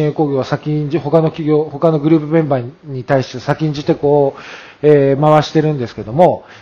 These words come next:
まあ、その中に、あの、ピーシー検定だとか、ピーシー、えー、パソコン研修みたいなのもあるし、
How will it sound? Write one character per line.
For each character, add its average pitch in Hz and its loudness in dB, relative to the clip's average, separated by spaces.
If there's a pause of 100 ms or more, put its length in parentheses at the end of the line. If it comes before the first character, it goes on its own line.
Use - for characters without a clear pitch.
(160)
ま 185 2
あ、 - 0
そ 208 4
の 202 2
中 185 4
に、 113 -6
あ 151 -2
の、 123 -2
ピ 170 0
ー 160 4
シ 160 -2
ー 147 0
検 151 0
定 123 -4
だ 117 -6
と - -10
か、 - -14
ピ 120 -10
ー - -10
シ - -14 (100)
ー、 143 0
え - 0
ー、 120 -4
パ 135 -4
ソ 143 -6
コ 151 0
ン 135 -6
研 151 0
修 131 -6
み 113 -10
た 110 -4
い 107 -8
な 104 -10
の 104 -12
も 117 -6
あ 117 -2
る 110 -6
し、 180 0